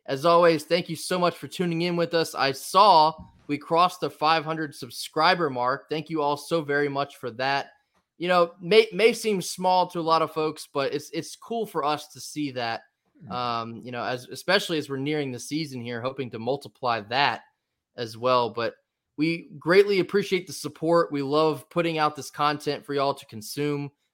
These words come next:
Speaker 1: We love interacting with y'all both on Twitter and in our YouTube comments. We love just seeing what people think, seeing what people feel, the whole shebang. So continue to interact with us, continue to ride with us. We're gonna continue this,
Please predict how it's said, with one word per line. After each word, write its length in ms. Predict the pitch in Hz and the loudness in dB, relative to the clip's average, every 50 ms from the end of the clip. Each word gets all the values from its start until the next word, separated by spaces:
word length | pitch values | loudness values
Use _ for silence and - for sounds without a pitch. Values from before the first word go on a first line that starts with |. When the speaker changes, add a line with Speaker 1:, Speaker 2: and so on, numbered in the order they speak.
| _ - | _ -4
Speaker 1:
We 80 | 139 | 0
love 180 | 143 156 151 151 | 0 0 0 0
interacting 600 | - 147 151 151 139 143 156 170 175 - 175 165 160 | -2 -2 -2 2 4 4 4 4 2 0 -4 -4 -4
with 160 | 156 147 - | -4 -4 -2
y'all 220 | 151 151 147 147 | 0 0 2 2
both 260 | 139 147 160 170 165 - | 2 2 2 2 0 0
on 200 | - 143 139 135 | 0 0 0 0
Twitter 600 | 131 - - - 160 160 156 156 156 151 147 - _ _ _ _ _ _ _ | -4 -10 -6 -2 0 0 2 2 0 0 -2 -4 _ _ _ _ _ _ _
and 260 | - 147 160 165 160 151 | -2 0 0 0 0 0
in 120 | 147 143 | -2 -2
our 80 | 135 135 | -2 -2
YouTube 440 | 127 139 156 147 - - 147 143 | -2 -2 -4 -4 -2 -6 -6 -6
comments. 560 | 147 - 147 143 139 139 143 139 139 135 - _ | -4 -2 0 0 0 0 -2 -4 -4 -6 -10 _
We 100 | 131 123 | -10 -6
love 260 | 127 135 135 131 131 | -2 -2 -2 -2 -4
just 200 | 131 127 - - | -10 -12 -12 -8
seeing 220 | - 143 143 139 135 | -6 -4 -4 -4 -4
what 120 | 131 131 | -8 -6
people 320 | - 143 147 - 135 131 _ | -8 -10 -8 -8 -12 -10 _
think, 240 | 139 139 135 127 - | -6 -6 -6 -8 -10
seeing 240 | - - 143 139 | -10 -8 -8 -6
what 140 | 135 123 104 | -6 -8 -10
people 240 | - 131 - - 117 | -10 -12 -12 -12 -16
feel, 460 | - _ 135 131 135 131 127 127 127 _ _ _ _ _ _ _ _ _ _ _ _ _ _ _ _ _ _ _ _ _ | -12 _ -4 -2 0 0 0 -2 -4 _ _ _ _ _ _ _ _ _ _ _ _ _ _ _ _ _ _ _ _ _
the 80 | 131 120 | -4 0
whole 200 | 139 151 151 147 | 2 2 2 2
shebang. 540 | - - 135 127 135 123 117 110 104 101 | 0 -4 -2 0 0 -2 -2 -4 -8 -10
So 160 | 107 - 139 131 | -8 -8 -8 -6
continue 440 | - 151 139 - - 202 220 208 | -4 -6 -6 2 2 4 4 6
to 120 | 190 185 160 | 4 4 2
interact 440 | 185 180 170 165 170 180 175 - - | 2 2 4 6 6 6 4 2 -2
with 160 | 165 151 165 | -6 0 0
us, 180 | 165 165 156 | 0 0 0
continue 420 | - - 139 - - 185 190 185 170 | -4 -10 -12 -4 -2 -2 0 0 0
to 80 | 151 | 0
ride 320 | 151 151 151 151 156 156 151 | 2 6 8 8 8 6 4
with 160 | 147 151 147 | 0 0 0
us. 200 | 151 143 147 - | -2 -2 -4 -6
We're 60 | 156 | -6
gonna 140 | 147 151 147 | -6 -6 -6
continue 480 | 147 139 123 - - 170 165 160 156 147 | -6 -8 -10 -6 -4 -4 -2 -2 -2 0
this, 340 | 143 160 165 - - - | -2 -2 -4 -4 -8 -14